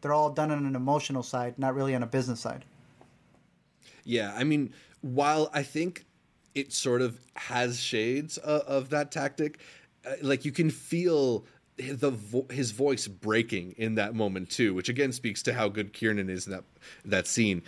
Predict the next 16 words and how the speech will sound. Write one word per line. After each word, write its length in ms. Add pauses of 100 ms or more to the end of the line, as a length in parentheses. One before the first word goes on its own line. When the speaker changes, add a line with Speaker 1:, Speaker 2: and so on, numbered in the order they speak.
(280)
Speaker 2:
But, 200
like, 280
the 140
way 240
he 200
says, 280
"You 100
piece 360
of 80
shit," 300
while 180
walking 400
away, 340
that's 260
not, 360
like, 380